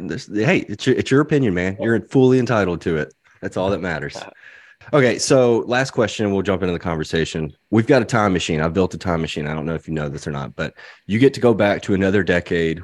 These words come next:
Speaker 1: where you're just a music icon. What decade are you choosing?
Speaker 2: I'm choosing the eighties for sure.
Speaker 1: Okay. You wanna go for the decadence then?
Speaker 2: Yeah, because I think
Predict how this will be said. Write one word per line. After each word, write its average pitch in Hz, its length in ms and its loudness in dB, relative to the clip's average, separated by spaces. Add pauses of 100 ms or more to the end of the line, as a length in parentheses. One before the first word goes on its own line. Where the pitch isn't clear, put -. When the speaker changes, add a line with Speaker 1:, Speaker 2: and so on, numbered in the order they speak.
Speaker 1:
where 92 140 -2
you're 87 220 2
just 87 240 -4
a 87 40 0
music 82 380 -2
icon. 73 560 -2 (480)
What 101 160 2
decade 92 340 2
are 85 60 -2
you 78 120 -4
choosing? 71 440 -10 (480)
Speaker 2:
I'm 135 280 0
choosing 131 320 -4
the 117 120 -4
eighties 110 260 -4
for 98 140 -10
sure. 87 340 -8 (300)
Speaker 1:
Okay. 135 460 2 (400)
You 107 80 0
wanna 107 140 4
go 104 120 4
for 107 100 0
the 98 100 4
decadence 95 460 0
then? 73 300 -8 (260)
Speaker 2:
Yeah, 147 420 2
because 151 360 -2
I 151 80 2
think 185 420 -4